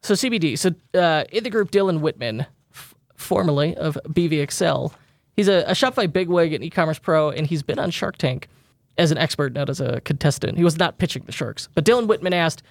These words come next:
"I have a C B D store, and no one wants to let me advertise.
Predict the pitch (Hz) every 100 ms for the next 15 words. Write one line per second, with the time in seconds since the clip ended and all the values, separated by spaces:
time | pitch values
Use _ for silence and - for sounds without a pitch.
0 | _ _ _ _ _ 220 269 247 240 202
1 | 185 175 185 160 156 - 208 196 247 285
2 | 262 247 254 269 247 247 254 240 240 190
3 | 180 147 98